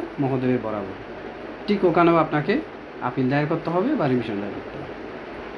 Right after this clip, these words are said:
অতিরিক্ত বিভাগীয় কমিশনার মহোদয়ের কাছেও ঠিক সেম এডিসি মহোদয় যেভাবে নোটিশ দিয়েছেন, শুনানি করেছেন, এখানেও একইভাবে আপনার শুনানি হবে,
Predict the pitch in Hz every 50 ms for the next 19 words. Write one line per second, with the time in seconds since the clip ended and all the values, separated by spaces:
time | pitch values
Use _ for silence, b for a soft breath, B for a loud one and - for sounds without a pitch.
0 | - - - - - - - - - - 196 202 208 240 226 202 - 220 202 208
1 | 208 214 220 214 208 226 214 202 214 202 202 190 - 214 196 196 190 190 185 180
2 | 185 180 185 185 175 180 175 165 185 175 175 170 - 190 175 - - - 165 160
3 | 180 185 196 190 - 156 147 147 151 147 - 160 151 151 156 170 160 170 165 151
4 | 147 147 143 156 156 156 156 156 160 - - - - - - - 147 143 135 160
5 | 160 151 147 151 147 147 - 151 143 - - 147 151 151 151 147 143 143 139 135
6 | - 202 254 302 - 175 170 165 196 185 185 180 175 165 147 - 165 160 160 156
7 | 156 175 175 156 - 135 165 - - 147 151 147 156 151 143 139 139 202